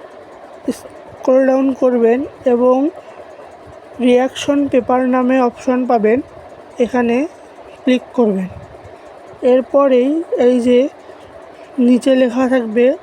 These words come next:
"On your post and reels", এই অপশনটি অফ থাকবে, আপনারা on করে দিবেন।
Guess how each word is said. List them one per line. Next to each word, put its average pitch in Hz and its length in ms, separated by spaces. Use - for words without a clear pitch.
"On 240 280
your 247 460
post 247 400
and 240 300
reels", 214 460
এই 254 180
অপশনটি 262 600
অফ 240 180
থাকবে, 233 420
আপনারা 240 580
on 240 260
করে 233 260
দিবেন। 196 340